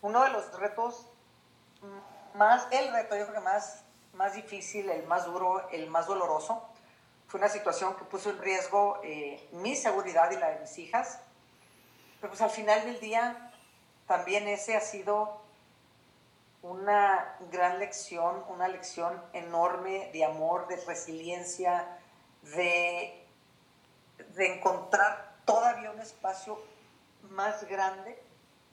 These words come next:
para saber disfrutar el momento o los espacios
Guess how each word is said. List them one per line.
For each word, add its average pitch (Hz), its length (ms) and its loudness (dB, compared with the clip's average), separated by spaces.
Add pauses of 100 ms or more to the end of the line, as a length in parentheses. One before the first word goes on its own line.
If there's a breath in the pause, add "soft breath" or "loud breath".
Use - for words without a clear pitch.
(300)
para 175 160 -6
saber 175 320 -8
disfrutar 170 840 0 (800)
el 170 140 -10
momento 175 760 -6 (380)
o 175 100 -8
los 180 200 -8
espacios - 760 -2